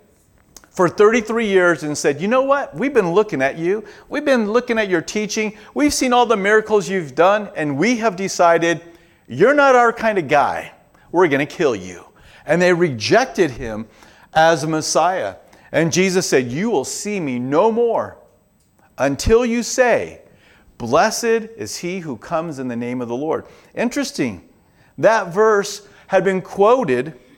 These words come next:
um, on Palm Sunday by his disciples. "Hosanna, blessed is he who comes in the name of the Lord." The Pharisees are like, "You gotta tell your disciples to shut up. We cannot have this kind of talk.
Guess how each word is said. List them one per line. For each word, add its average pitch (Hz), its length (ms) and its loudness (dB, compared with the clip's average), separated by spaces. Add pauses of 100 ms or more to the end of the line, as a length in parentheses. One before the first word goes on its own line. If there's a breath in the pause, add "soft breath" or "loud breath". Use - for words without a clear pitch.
(460 loud breath)
um, 170 320 2
on 185 240 4
Palm 208 340 2
Sunday 196 500 2
by 165 200 2
his 185 240 0
disciples. 220 800 0 (200 loud breath)
"Hosanna, 233 600 4
blessed 262 340 2
is 247 220 0
he 262 80 2
who 262 100 2
comes 254 300 0
in 247 80 2
the 240 80 0
name 240 180 2
of 233 60 -4
the 233 60 -2
Lord." 247 280 4 (220 loud breath)
The 202 80 6
Pharisees 240 480 2
are 160 80 4
like, 147 220 4 (180)
"You 214 80 -6
gotta 151 180 0
tell - 180 -2
your 165 120 0
disciples 127 520 -2
to 117 140 -12
shut - 320 -2
up. 214 220 0
We 254 100 -4
cannot 196 380 0
have 208 260 -4
this 139 140 -8
kind 147 180 -2
of 147 80 -6
talk. - 480 -8